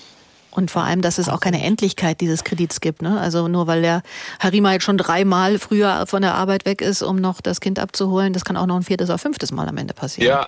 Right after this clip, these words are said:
Speaker 2: genau. Ja.
Speaker 1: Danke für Ihren Anruf. Grüße an die Familie an dieser Stelle. Und wir bleiben in Hamburg. Annette Schwalb sichert sich einen der letzten Redezeitplätze heute Abend. Schönen guten Abend, Frau Schwalb.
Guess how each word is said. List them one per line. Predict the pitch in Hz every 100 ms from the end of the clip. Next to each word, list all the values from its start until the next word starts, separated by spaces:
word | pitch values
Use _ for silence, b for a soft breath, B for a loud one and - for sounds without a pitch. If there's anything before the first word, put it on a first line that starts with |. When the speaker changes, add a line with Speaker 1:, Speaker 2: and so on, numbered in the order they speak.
| - -
Speaker 2:
genau. | - - - - - _ _ -
Ja. | 113 B B B B B -
Speaker 1:
Danke | 196 269 254
für | 190 190 - - -
Ihren | 202
Anruf. | 170 190 233 - - -
Grüße | 190 240 247
an | 226
die |
Familie | 220 196 202 185
an | -
dieser | 165 170
Stelle. | 170 175 180 294 339 B B B B B
Und | - 196 190 190
wir | 185 185
bleiben | 175 185 247
in | 240
Hamburg. | 208 208 214 214 220 -
Annette | - 185 185 180
Schwalb | 175 - 170 185 208
sichert | - 165 185 175
sich | 170 -
einen | 165 175
der | 175
letzten | 175 - -
Redezeitplätze | 175 175 175 - 165 - 165 - 170
heute | 165 165 -
Abend. | 165 170 175
Schönen | - 302
guten | 240 185
Abend, | 175 262
Frau | 185
Schwalb. | - 165 170